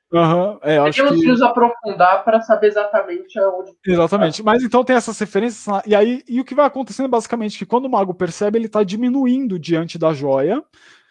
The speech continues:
Speaker 1: talvez como o homem se diminui diante o, o âmago da natureza, possível, dentro da interpretação do Mateus, por exemplo, que eu acho uma possível, e o mago vai sendo diminuído, diminuído e sugado pela joia, sugado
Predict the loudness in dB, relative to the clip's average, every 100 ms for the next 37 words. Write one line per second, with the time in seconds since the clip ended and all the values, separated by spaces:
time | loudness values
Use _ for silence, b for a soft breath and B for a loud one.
0 | b b _ -4 -2 -2 -2 -4 -2 -2
1 | -2 -6 -10 -12 -10 -10 -8 -8 -8 -4
2 | -2 -2 -4 -10 -8 -4 -2 0 -2 -2
3 | -4 -6 -6 -4 -4 -4 -6 -8 -14 _
4 | _ _ -12 -10 -4 -2 4 4 2 -4
5 | -12 0 0 0 -4 -6 -4 -6 -6 -8
6 | -6 -6 -4 -6 -4 -6 -6 -6 b b
7 | b -2 0 0 -4 -8 -8 -8 -8 -2
8 | -2 -4 b b b 0 2 2 4 2
9 | 2 0 0 0 -2 -4 -4 -2 2 4
10 | 2 2 0 0 0 0 -2 -4 -4 -4
11 | -4 0 4 4 4 2 4 4 4 2
12 | 0 -2 2 4 2